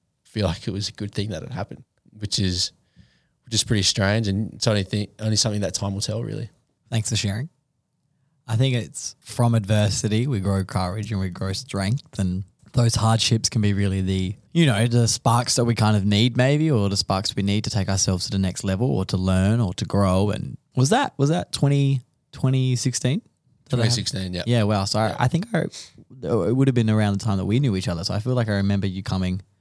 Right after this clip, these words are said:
Speaker 1: Yeah, well, I'll
Speaker 2: potentially with a chip on, like, just that, that sort
Speaker 1: Yeah.
Speaker 2: of energy of, I remember even telling, maybe chatting to you, like, "Sorry, mate,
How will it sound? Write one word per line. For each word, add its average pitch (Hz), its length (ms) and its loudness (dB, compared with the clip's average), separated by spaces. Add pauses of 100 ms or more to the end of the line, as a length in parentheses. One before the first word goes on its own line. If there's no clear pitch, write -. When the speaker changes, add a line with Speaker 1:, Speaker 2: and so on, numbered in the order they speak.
(140)
Speaker 1:
Yeah, 117 240 -2
well, 113 180 0
I'll - 80 -2
Speaker 2:
potentially 120 340 4
with 110 120 2
a 107 40 0
chip - 220 0
on, 104 120 4
like, - 220 -2
just 127 200 -4
that, 120 180 0
that 113 200 0
sort 113 180 2
Speaker 1:
Yeah. 110 60 2
Speaker 2:
of 104 60 -2
energy 107 380 2
of, 92 140 -2
I - 80 0
remember 165 240 2
even 127 200 2
telling, 127 280 0
maybe 107 240 2
chatting 104 440 -2
to - 120 -8
you, 92 60 -4
like, - 140 -8
"Sorry, 95 240 0
mate, - 180 -8